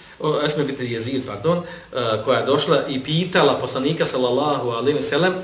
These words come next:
e, kako da ona, kako da uzme, e, kako da uzme gusul nakon hajza. Pa je u-, između ostalog poslanik sallallahu pojasnio detalje, rekao, kaže: „Thumme tehud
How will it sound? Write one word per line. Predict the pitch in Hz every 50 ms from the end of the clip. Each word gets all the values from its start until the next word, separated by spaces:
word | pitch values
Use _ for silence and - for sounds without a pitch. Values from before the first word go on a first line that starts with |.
| - - - - - - - -
e, | 123 117 104 110 -
kako | 180 190 202 196 - 170 160
da | 143 143 139 143 -
ona, | 151 151 156 151 139 139 - -
kako | 170 160 156 160 143
da | 131 127 123 -
uzme, | 147 143 143 120 127 139 127
e, | 123 117 123 - - 117 110 107 104 107 110 - -
kako | 160 156 135
da | 135 135
uzme | 139 143 135 135 113
gusul | 110 120 143 139 - - 98 - - - - - - - -
nakon | 110 110 120 117 - 127
hajza. | 101 101 113 110 - - - - - - - - - - - -
Pa | - 123
je | 123 127 127
u-, | 139 165 165 160 160
između | 175 180 165 165 - 262
ostalog | - - - - - -
poslanik | 151 - 190 185 185
sallallahu | 190 180 151 135 -
pojasnio | 156 156 180 - 202 160
detalje, | 131 - 156 175 202 - 175
rekao, | 160 180 - 190 170
kaže: | 170 165 151 147
„Thumme | - 196 202 214 202 165 - -
tehud | 190 214 226 226 226 247 233